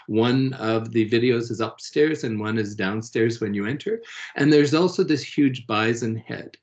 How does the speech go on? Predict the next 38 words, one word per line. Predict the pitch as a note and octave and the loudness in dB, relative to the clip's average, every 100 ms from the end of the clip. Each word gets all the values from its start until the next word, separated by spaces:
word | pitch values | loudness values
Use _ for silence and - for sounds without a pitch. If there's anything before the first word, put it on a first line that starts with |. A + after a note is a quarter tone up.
| - | -6
And | A2 | 0
if | A2+ A2 | 0 0
you | A#2+ | -2
want | B2 | 0
to | A#2 | 0
go | A2+ | -2
on | G#2 G#2+ | -2 -6
to | - | -6
the | G2 | -4
next | G#2 G#2 - | -4 -8 -8
slide, | A2+ G2+ G2 | -6 -6 -8
please, | - G2 | -4 -4
Mark. | G2 F2 - - _ _ _ _ _ - - _ _ _ - - - _ _ _ - | -4 -6 -6 -12 _ _ _ _ _ -20 -20 _ _ _ -20 -20 -20 _ _ _ 0
And | D3 | 6
this | F3+ G#3+ | 6 6
is | A#3+ A3 | 0 2
a | G3+ | 2
work | D3+ E3+ F3 - | 2 0 -2 -4
by, | C3 B2+ B2+ B2+ | 0 2 2 2
um, | A#2 A#2 A2+ A2+ - | 0 -2 -4 -6 -8
the, | A#2+ A#2+ A2+ A#2+ A#2 | -8 -6 -4 -2 -4
the | B2 | -4
bison | A#2 B2+ D#3 F3 | 0 2 2 2
head | C#3+ C3+ | -2 -2
is | A#2+ G#2+ | -2 -4
borrowed | G2+ A#2 C#3 D#3+ | -4 -2 0 -2
from | - C3 A#2 | -6 -6 -4
the | |
Manitoba | A2 A2 A#2 A2+ B2+ A2 | -2 -2 -2 -4 -4 -2
Museum | G#2+ G#2 G2+ G#2 A2+ C3 G3 G3 - | -2 -2 -4 -4 -4 -2 -4 -6 -2
in, | A#2 A2 A2 A2 | 2 2 2 -2
in | A2+ G#2 G#2 | -2 -2 -2
the | |
middle | G2+ G#2 G2+ | -2 -2 -4
of | F#2+ | -4
Canada | - G#2 A#2+ C#3 | -2 0 2 2
in | A2+ F#2+ | 2 2
Winnipeg. | A#2 C3+ - A#3 C4+ | 2 0 -2 -4 -6